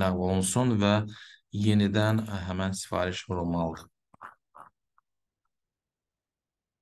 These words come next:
Təqdimatı hazırlayıb saxlamaq olar, paylaşaq.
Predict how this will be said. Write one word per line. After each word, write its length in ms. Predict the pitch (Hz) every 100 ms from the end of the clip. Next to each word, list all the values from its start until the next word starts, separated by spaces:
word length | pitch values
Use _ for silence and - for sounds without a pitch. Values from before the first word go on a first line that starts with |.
| _ _ _ _ _ _ _ _ -
Təqdimatı 720 | 117 113 120 127 127 127 143
hazırlayıb 560 | 131 107 107 107 110 -
saxlamaq 560 | 104 107 107 110 107 107
olar, 400 | 110 104 113 113 -
paylaşaq. 600 | 104 98 95 95 101 92